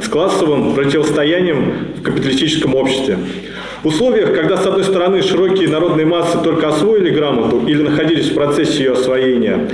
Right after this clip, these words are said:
а с другой, э, кино являлось наиболее технически мощным, передовым средством воздействия на человека, сложно было переоценить значимость кинематографа.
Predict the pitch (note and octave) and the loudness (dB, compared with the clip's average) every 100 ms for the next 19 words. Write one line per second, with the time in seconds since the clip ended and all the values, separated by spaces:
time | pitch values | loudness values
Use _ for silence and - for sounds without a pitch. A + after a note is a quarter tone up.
0 | - - C3+ D3 F3 G#3 G#3 G#3+ G#3 G3+ | -6 -2 0 2 2 2 2 0 0 -2
1 | - C3 C3 C3 B2+ B2+ F3 F3+ E3 E3+ | -2 0 2 2 0 2 2 2 2 2
2 | D#3 D3+ D#3 E3+ E3+ D#3 D#3 D#3+ - F#3+ | 2 0 2 2 2 2 0 0 0 0
3 | F#3 F#3+ D#3 F3+ G#3+ - C#3+ C3 C3 D3+ | 0 0 0 2 2 0 0 0 0 0
4 | G3 G#3+ F3+ D3+ - C#3 C#3+ D3 - C3+ | 2 2 0 0 0 0 0 0 0 0
5 | B2+ D3 C#3 C#3+ - - C#3+ C#3 F3+ A#3+ | 0 2 2 0 -2 -4 -8 -2 0 2
6 | F#3+ F3 E3+ E3 D#3+ C#3+ D3 E3+ D3+ C#3 | 2 2 2 2 0 0 0 0 2 0
7 | D3+ C3+ B2+ - B2+ B2 B2 B2 G#2 F#2+ | 0 0 -2 -2 0 0 0 0 0 0
8 | - | -2